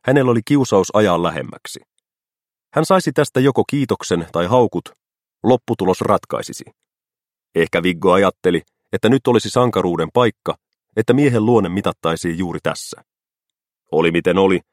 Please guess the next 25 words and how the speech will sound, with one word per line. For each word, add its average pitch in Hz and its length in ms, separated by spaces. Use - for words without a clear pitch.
Viggo 131 260
päätti 110 320
toimia 107 380
vaistonsa 104 460
mukaan, 87 500
survaisi 123 500
kaasun 123 360
pohjaan 98 520
ja 95 100
päästi 107 340
epämääräiseen 85 640
karjaisuun. - 680
"Näytetään 151 480
niille 110 240
edes 107 280
se, 123 160
että 98 180
ollaan 95 300
paikalla", 80 520
hän 85 140
sanoi 90 340
parilleen, 85 600
katse 110 280
naulittuna 85 600
tiehen. - 460